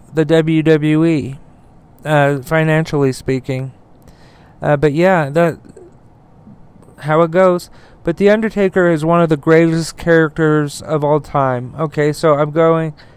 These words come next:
to be reading from pro wrestling dot fandom dot com. That is my source here, folks. Mark William Calloway was born March twenty-fourth,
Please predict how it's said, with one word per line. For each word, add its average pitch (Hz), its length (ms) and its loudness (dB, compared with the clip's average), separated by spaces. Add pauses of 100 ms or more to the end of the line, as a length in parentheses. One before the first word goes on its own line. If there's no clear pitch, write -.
(340)
to 160 280 0
be 156 160 -2
reading 156 420 0
from 151 320 0
pro 175 300 0
wrestling 165 800 0
dot 147 360 4
fandom 170 800 0 (320)
dot 156 360 2
com. 139 440 0
That 147 220 4
is 151 180 0
my 156 160 -2
source 147 480 -2
here, 127 200 0
folks. - 540 -4 (720)
Mark 185 480 0
William 180 520 0
Calloway 143 920 2 (480)
was 151 240 -2
born 156 760 2 (200)
March 156 720 -2
twenty-fourth, 175 1000 -2